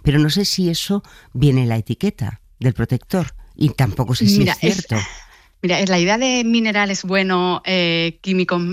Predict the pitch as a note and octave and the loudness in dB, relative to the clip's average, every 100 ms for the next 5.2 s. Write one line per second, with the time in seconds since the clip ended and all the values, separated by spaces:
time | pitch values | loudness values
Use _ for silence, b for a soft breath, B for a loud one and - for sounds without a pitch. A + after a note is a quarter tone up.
0 | - F3+ F3+ F#3+ F#3 F#3+ A#3 D4+ - F#3+ | -8 -12 -8 -6 -2 -2 0 -2 -2 -2
1 | F3+ F3 - G3 G3 - A#3+ A#3 A#3 B3 | -2 -4 -2 -2 -2 -6 -6 -4 -2 -2
2 | A3+ - E3+ - - - D3+ - G3 G3+ | -2 -4 -6 -6 -8 -16 -12 -2 2 2
3 | F#3 G#3+ B3 A#3+ A#3 B3 B3 B3 C4 C#4 | 4 2 0 -2 -2 0 2 0 2 0
4 | C#4 A3 G3+ G3+ G#3 G3+ F#3 F3+ D#3+ D3+ | 0 -2 -2 -2 -2 -2 -4 -2 -2 -2
5 | C3+ | -6